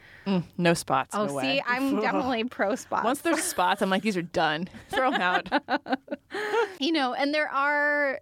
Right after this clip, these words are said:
Speaker 2: if you wanna get nitty-gritty, I mean, there, there are multiple kinds of bananas, though I think most people, the, you know, the ones that you encounter most in the supermarket are called Cavendish. I think that's the, the
Speaker 1: Hmm.
Speaker 2: name of the banana.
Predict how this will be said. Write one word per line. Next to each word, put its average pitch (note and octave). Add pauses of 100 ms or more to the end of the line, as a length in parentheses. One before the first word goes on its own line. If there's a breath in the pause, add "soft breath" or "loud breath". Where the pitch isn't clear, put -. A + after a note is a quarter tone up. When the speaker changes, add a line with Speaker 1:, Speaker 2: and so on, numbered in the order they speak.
(100)
Speaker 2:
if A#3+
you A#3+
wanna A3+
get G#3+
nitty-gritty, G3
I E3
mean, F3+
there, F3+ (640)
there F#3+
are F3+
multiple F#3+
kinds A#3+
of C4
bananas, C#4+
though G#3+
I G3
think G3
most G3
people, G3+ (500 loud breath)
the, G3 (160)
you F3+
know, E3+
the F3
ones F#3
that F#3+
you F3+
encounter F3+
most E3
in F#3
the E3+
supermarket F3 (520 soft breath)
are F#3
called F3 (120)
Cavendish. E3
I E3+
think F3+
that's -
the, F3 (160)
the -
Speaker 1:
Hmm. F3
Speaker 2:
name E3
of E3+
the - (240)
banana. D#3+